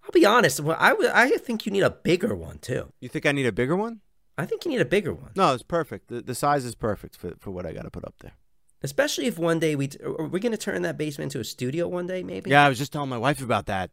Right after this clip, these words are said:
Speaker 2: tonight, actually. I told her I wanna turn it into a studio. I was like, "I may paint it black." She's like, "You're not painting the basement <laughs> black." I was like, "It needs to be dark." I was like, "You're never down there."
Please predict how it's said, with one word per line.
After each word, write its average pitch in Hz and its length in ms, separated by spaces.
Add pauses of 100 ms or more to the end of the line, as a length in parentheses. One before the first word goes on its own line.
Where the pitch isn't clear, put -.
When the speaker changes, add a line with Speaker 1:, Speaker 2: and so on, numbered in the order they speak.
Speaker 2:
tonight, 92 320
actually. 87 560
I 110 100
told 120 260
her 107 60
I 95 40
wanna 98 160
turn 104 220
it - 40
into 98 180
a 92 40
studio. 90 440 (200)
I 110 40
was 98 80
like, 101 140
"I 104 60
may 104 160
paint 107 280
it - 120
black." 90 480 (180)
She's 113 120
like, 113 100
"You're 165 100
not 175 100
painting 135 300
the 117 60
basement 110 460
<laughs> - 20
black." 120 260
I 107 40
was 107 100
like, 123 120 (220)
"It 151 100
needs 185 180
to 170 80
be 143 100
dark." 104 420 (300)
I - 20
was 127 80
like, 139 100
"You're 196 100
never 127 180
down 87 300
there." 107 260